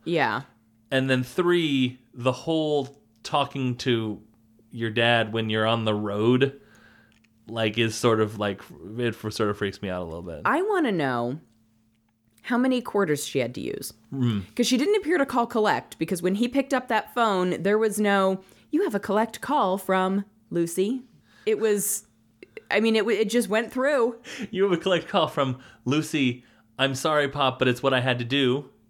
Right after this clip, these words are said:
Speaker 2: Do you accept the charges?" <laughs>
Speaker 1: "Yes, yes, I accept the charges. I need to yell at her."
Speaker 2: <laughs>
Speaker 1: Spoiler, he yells at her.
Speaker 2: Ugh. And then I just, okay, first of all,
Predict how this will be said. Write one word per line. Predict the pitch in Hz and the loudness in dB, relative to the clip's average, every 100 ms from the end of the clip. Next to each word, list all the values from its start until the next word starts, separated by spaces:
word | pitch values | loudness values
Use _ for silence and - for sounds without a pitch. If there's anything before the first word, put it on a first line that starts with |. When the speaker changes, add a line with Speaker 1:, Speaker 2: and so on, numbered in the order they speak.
| - | -4
Speaker 2:
Do | 120 | 0
you | 120 | 2
accept | 117 139 123 | 2 0 0
the | 123 | -2
charges?" | 143 147 202 208 - - 523 587 698 740 698 640 587 480 | -2 -2 -2 -4 -8 -20 -14 -10 -10 -8 -10 -12 -14 -2
<laughs> | - 196 - 240 - - | -2 -2 -4 -4 -4 -6
Speaker 1:
"Yes, | - 302 - 156 | -4 -2 -2 -2
yes, | 285 330 | -2 0
I | 226 | 0
accept | 214 262 | 0 -2
the | 226 | -2
charges. | 277 311 247 | -2 -2 0
I | 202 | 0
need | 262 | 0
to | 262 | 0
yell | 269 330 | 0 2
at | 202 175 | 2 2
her." | 233 262 247 254 - | 2 0 0 -2 -4
Speaker 2:
<laughs> | - _ - _ _ _ _ _ _ _ - | -16 _ -20 _ _ _ _ _ _ _ -6
Speaker 1:
Spoiler, | 185 - 240 233 214 190 | -4 -2 0 2 2 2
he | 196 190 | 0 0
yells | 170 131 | 2 0
at | 120 - | -2 -4
her. | - 170 - 220 - | -8 -12 -6 -6 -4
Speaker 2:
Ugh. | 117 120 117 - - - - - - | 0 2 2 0 -8 -16 -20 -20 -8
And | - 151 | -2 0
then | 170 170 165 - - | 2 2 0 -6 -2
I | 147 | 0
just, | 160 180 - - - - _ _ | 2 2 0 -10 -20 -20 _ _
okay, | 151 143 123 | -2 0 0
first | 120 185 202 208 | 0 0 0 0
of | 175 | -2
all, | 160 151 147 139 - | 0 2 0 -2 -8